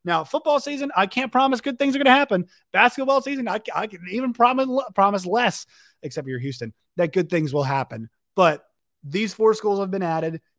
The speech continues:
People are excited. We're fired up. You're gonna get some conference realignment this week because of the fact that these schools are added in. Also, we're gonna talk about some Big twelve players this week. Offensive player of the year we're gonna discuss. I think it's a really interesting conversation.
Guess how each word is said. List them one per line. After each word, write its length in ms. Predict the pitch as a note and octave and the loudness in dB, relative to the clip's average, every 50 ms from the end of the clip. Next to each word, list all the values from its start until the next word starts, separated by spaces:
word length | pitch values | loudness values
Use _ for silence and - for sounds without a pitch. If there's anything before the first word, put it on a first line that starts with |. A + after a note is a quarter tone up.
| _ | _
People 300 | - - E3 D#3 F#3+ G3 | -10 -8 -6 -4 0 2
are 80 | F#3+ F#3 | 2 2
excited. 500 | F#3 F3+ - - D3+ C#3+ D3 D3 C#3+ C3 - _ _ - | 0 0 0 0 2 2 2 0 -2 -6 -8 _ _ -10
We're 220 | C3 C3 E3 F3+ F3 | -4 0 0 0 2
fired 320 | - - E3+ D#3+ D3+ D3 | 2 2 2 2 2 2
up. 200 | D3+ C#3+ C3 - _ _ _ - | 2 0 -2 -4 _ _ _ -12
You're 200 | D3 C#3+ D3+ D3 | -6 -4 -4 -4
gonna 340 | C#3 B2+ D#3+ D#3+ D#3+ D#3 D#3 | -2 -2 0 0 0 0 -2
get 200 | C#3 D#3+ D#3 - | -2 -4 -4 -4
some 180 | - D3+ D3 | -4 -8 -8
conference 480 | C#3 - D3 C#3 C3+ B2 C3+ C3 B2 - | -6 -6 -6 -6 -6 -6 -8 -8 -8 -8
realignment 460 | C3 C3+ B2+ B2 A#2+ B2 B2+ B2+ B2 | -6 -6 -4 -4 -4 -6 -6 -8 -8
this 180 | A#2+ A#2 A2+ - | -10 -12 -12 -10
week 220 | C3+ B2 A#2+ A#2 _ _ _ _ _ | -10 -10 -10 -10 _ _ _ _ _
because 240 | - B2+ - C3+ A#2+ | -14 -10 -10 -8 -8
of 40 | B2 | -8
the 180 | B2+ - - | -8 -6 -6
fact 160 | C3 B2 A2+ | -6 -6 -6
that 100 | - A#2 | -10 -10
these 180 | A2+ B2+ B2+ A#2+ | -10 -10 -10 -10
schools 420 | - - B2+ B2 A#2 A#2 A2+ G#2+ - _ _ _ _ - | -10 -12 -12 -10 -10 -10 -12 -14 -16 _ _ _ _ -12
are 160 | - B2 B2+ B2 | -10 -10 -8 -8
added 280 | B2 B2 A#2+ A#2 A2+ | -8 -8 -6 -6 -8
in. 240 | A#2 A2 G#2+ G#2 - _ _ _ _ _ _ _ _ _ _ _ _ _ _ _ _ _ - - _ _ _ _ - | -8 -10 -12 -14 -18 _ _ _ _ _ _ _ _ _ _ _ _ _ _ _ _ _ -18 -18 _ _ _ _ -2
Also, 340 | - F3 G3+ G3 D#3+ F#3+ G3+ | 2 4 4 4 4 2 2
we're 100 | F#3 F#3 | 2 0
gonna 100 | E3+ D#3+ | 0 0
talk 160 | D3+ F3 F3+ | 2 0 2
about 180 | D#3 F3 E3+ D#3+ | 2 0 -2 -2
some 100 | - D#3 | -4 -4
Big 140 | D3 D3 C#3+ | -4 -4 -4
twelve 220 | - C#3 A#2+ A2 | -4 -6 -6 -6
players 280 | - C3+ C#3+ D3+ D#3 D3+ | -6 -6 -4 -4 -4 -4
this 180 | D3+ C#3 - | -6 -8 -8
week. 260 | - D3 C#3+ C3+ B2+ _ _ _ _ _ _ _ _ _ - | -6 -6 -6 -6 -8 _ _ _ _ _ _ _ _ _ 4
Offensive 520 | E3+ F3+ G#3 G3 - G#3+ G3+ F3+ F3+ F#3 F3 | 6 6 6 6 6 2 2 2 0 -4 -2
player 220 | - F3+ E3+ D#3+ | 0 2 2 2
of 60 | C#3+ | 2
the 100 | C3 A#2+ | 2 0
year 240 | A#2 B2 C3+ D#3 E3 | -2 -2 -2 -2 -2
we're 80 | D#3+ E3+ | -2 -2
gonna 100 | F#3 F3+ | -4 -4
discuss. 460 | F3 F3+ D#3+ - G3+ G3+ G#3 G3 - | -4 -6 -4 -2 0 0 0 -2 -4
I 20 | |
think 120 | E3+ D#3 D#3 | -4 -4 -4
it's 100 | C#3 C3+ | -4 -2
a 40 | |
really 180 | C3+ C3+ C3+ D3 | -2 0 0 0
interesting 400 | C#3+ B2 C3+ C#3 B2 - B2 A#2+ | 0 -2 -4 -6 -6 -6 -8 -8
conversation. 760 | A2+ A#2 A2+ A#2 A2+ G#2+ - - B2 C#3+ D#3+ - G#3+ G#3+ | -6 -6 -6 -6 -8 -6 -2 -2 0 0 2 2 0 0